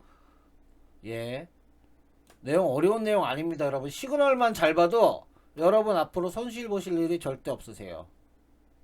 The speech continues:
앞으로. 마찬가지로, 아, 내려와서 다시 올라가는 척, 올라가는 척 하지만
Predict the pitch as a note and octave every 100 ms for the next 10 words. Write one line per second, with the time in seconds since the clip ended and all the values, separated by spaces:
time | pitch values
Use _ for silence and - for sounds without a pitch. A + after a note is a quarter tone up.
0 | _ _ _ _ G2+ - G#2+ F2+ - _
1 | _ A#2+ - G#3 G3 F3 F#3+ A3 B3 -
2 | - - _ C3 D3+ E3 F#3 F3+ F3 G#3+
3 | F3 E3 D3+ E3 G#3 G3 F#3 E3+ D3 D#3+
4 | - - D#3+ F3+ F#3 F#3 F3 G3+ - A#3
5 | A#3 A#3 B3+ B3+